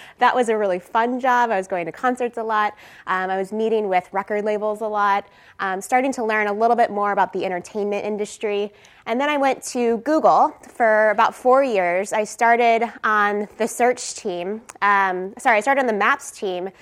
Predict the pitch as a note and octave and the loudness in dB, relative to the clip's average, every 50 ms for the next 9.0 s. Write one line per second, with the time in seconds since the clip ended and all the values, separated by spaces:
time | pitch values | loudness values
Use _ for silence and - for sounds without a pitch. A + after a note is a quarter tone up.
0 | - - - - - - - A#3 A#3 A#3 A#3+ A#3 A#3 A3+ A#3 - A#3 - - - | -20 -20 -20 -18 -10 -4 0 2 2 4 4 4 4 4 2 -2 -8 -8 -2 2
1 | B3+ B3 A#3+ B3 A#3+ - - - - - - - - - A3+ G3+ G3 F#3+ G3 G3 | 4 4 4 4 2 0 -6 -10 -10 -12 -16 -14 -6 -2 0 2 2 2 2 0
2 | G#3 - - - - - - - G#3 G3+ G3 F#3+ G3 G3+ A3 A3+ A3+ - - A#3 | -2 -4 -10 -14 -14 -10 -6 -4 -2 0 0 -2 -2 -2 -2 -2 -4 -4 -4 -2
3 | A3 A3 A3+ G#3+ A3 A3 - B3+ A#3 A3+ G3 F#3 F3+ F3+ F#3+ A3 A#3+ G3+ F#3+ A3+ | -2 0 0 0 0 0 0 -2 0 0 2 2 4 4 2 2 0 -2 -4 -6
4 | G#3 G3 G#3 F#3+ F#3+ F#3+ G3 - - A3 G3+ G3+ G3 F#3+ G3+ G3+ F#3+ - G3+ F#3+ | -6 -4 -4 -4 -4 -4 -6 -8 -8 -8 -6 -6 -4 -2 -2 -2 -2 -2 -4 -4
5 | G3 F#3+ - G#3 G3 F#3+ F#3 F3+ G3+ G3+ G3+ G3+ G3+ G#3 A#3 - - - - - | -6 -4 -4 -2 -2 -2 -2 -2 -2 0 0 0 -2 -2 -4 -6 -10 -16 -20 -20
6 | - - - - G3 G3+ G3+ G3 G3 G#3 - A3+ A3+ A3 G#3+ A3+ A#3+ A#3 - B3 | -20 -12 -4 0 0 2 2 0 0 0 2 2 2 2 2 2 0 2 2 0
7 | A3+ A3+ A3 G#3+ - - A3+ A#3 A3+ A3+ - A#3 A3 A3 G#3+ G#3+ G#3 A3+ A3 G#3+ | 0 0 -2 -2 0 2 2 2 2 0 -2 -4 -2 -2 -2 -4 -4 -4 -4 -6
8 | - A3 F#3+ - A3+ G#3+ G#3+ G#3 - A#3 G#3 G#3+ G#3 - G#3+ G#3 G#3 G3+ G#3 A3 | -6 -10 -8 -4 -2 -2 -2 -2 -4 -4 -2 -2 -2 -4 -4 -4 -4 -4 -6 -8